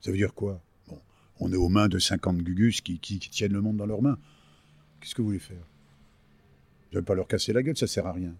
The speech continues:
Ils en ont rien à foutre de vous, de toute façon. C'est ça, le malheur. Alors, comment est-ce qu'on peut faire ? Qu'est-ce qu'on peut faire pour se révolter ? Je vous pose la question.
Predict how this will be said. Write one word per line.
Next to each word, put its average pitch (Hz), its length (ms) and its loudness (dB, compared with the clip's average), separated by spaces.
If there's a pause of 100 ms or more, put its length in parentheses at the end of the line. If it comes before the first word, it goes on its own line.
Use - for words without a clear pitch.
(380)
Ils 90 120 -2
en 98 60 2
ont 98 80 0
rien 160 280 0
à 139 80 2
foutre 156 200 -6
de 123 100 -2
vous, 123 200 0
de 85 80 -6
toute - 220 -16
façon. - 300 -18 (380)
C'est - 160 0
ça, - 220 4
le 110 80 4
malheur. 82 400 0 (920)
Alors, 95 140 -16
comment 123 220 -4
est-ce 117 120 -8
qu'on 101 100 -4
peut 87 160 -10
faire ? - 240 -18
Qu'est-ce - 180 0
qu'on 131 120 0
peut 104 140 -4
faire - 200 -10
pour - 180 -16
se - 80 -6
révolter ? 85 460 -6 (400)
Je - 60 -10
vous 127 60 -2
pose 135 180 4
la 143 80 6
question. - 420 -2